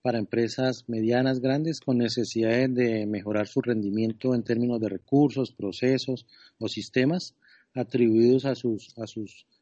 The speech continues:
a sus aplicaciones tecnológicas. Contamos con soluciones para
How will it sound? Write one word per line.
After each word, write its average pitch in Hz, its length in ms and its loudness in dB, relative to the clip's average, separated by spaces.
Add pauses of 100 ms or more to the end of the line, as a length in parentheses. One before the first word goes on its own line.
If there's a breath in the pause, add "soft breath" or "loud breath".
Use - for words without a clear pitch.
(140)
a 110 80 -8
sus 107 160 -10
aplicaciones 113 640 -4
tecnológicas. 98 800 -4 (420 loud breath)
Contamos 117 440 0
con 135 120 2
soluciones 113 540 -2
para 101 500 -2